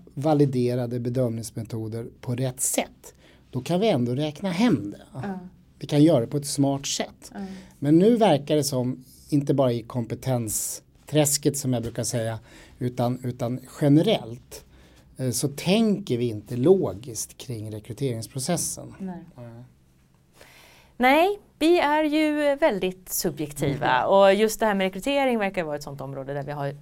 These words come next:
Speaker 2: oerhört svårt att överge den här, liksom, känslan för
Speaker 1: Ja.
Speaker 2: vad som är rätt och fel.
Speaker 1: Ja, och alla, vi bedömer ju hela tiden människor när vi träffar människor, vi
Speaker 2: Mm.
Speaker 1: pratar om andras beteenden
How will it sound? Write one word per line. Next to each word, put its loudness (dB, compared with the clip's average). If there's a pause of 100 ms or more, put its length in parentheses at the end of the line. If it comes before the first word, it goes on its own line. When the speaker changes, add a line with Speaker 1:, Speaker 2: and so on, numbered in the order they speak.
Speaker 2:
oerhört 0
svårt -10
att -10
överge -6
den -12
här, -12
liksom, -10 (320)
känslan -8
för -4
Speaker 1:
Ja. 0
Speaker 2:
vad 0
som -8
är -6
rätt -12
och -18
fel. -12 (120)
Speaker 1:
Ja, 4
och 2
alla, 0 (220)
vi 2
bedömer 4
ju 4
hela 2
tiden -6
människor -8
när -6
vi -6
träffar -4
människor, 0
vi -2
Speaker 2:
Mm. -8
Speaker 1:
pratar -4
om 0
andras -2
beteenden -2